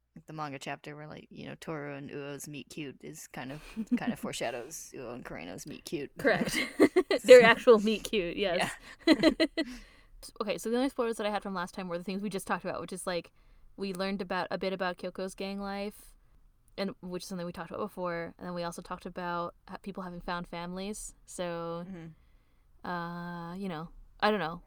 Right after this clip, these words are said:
Speaker 2: The gang is clearly a found family for her. She, she acts like Uo thinks that it is, but it ain't.
Speaker 1: Yeah.
Speaker 2: Spoiler
Speaker 1: Mm-hmm.
Speaker 2: alert, it's not.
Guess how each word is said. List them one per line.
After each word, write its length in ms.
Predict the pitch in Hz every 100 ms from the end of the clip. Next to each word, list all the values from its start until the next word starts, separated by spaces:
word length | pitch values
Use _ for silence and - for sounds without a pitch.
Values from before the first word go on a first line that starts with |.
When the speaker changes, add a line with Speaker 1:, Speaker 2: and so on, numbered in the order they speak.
| -
Speaker 2:
The 120 | 202
gang 380 | 214 214 208 202
is 140 | 196 -
clearly 340 | 180 175 170
a 60 | 180
found 240 | 175 180
family 340 | 170 170 170
for 140 | 175 175
her. 240 | 170 170
She, 240 | - 190 -
she 200 | - -
acts 260 | 208 -
like 140 | 190 -
Uo 180 | 220 208
thinks 220 | 208 202
that 120 | 180 131
it 100 | 143
is, 240 | 156 175
but 200 | - 170 - -
it 100 | 185
ain't. 260 | 165 151 170
Speaker 1:
Yeah. 100 | 147 - - - - - -
Speaker 2:
Spoiler 320 | - 233 214
Speaker 1:
Mm-hmm. 80 | 196
Speaker 2:
alert, 240 | 190 185
it's 200 | 196 -
not. 300 | 233 190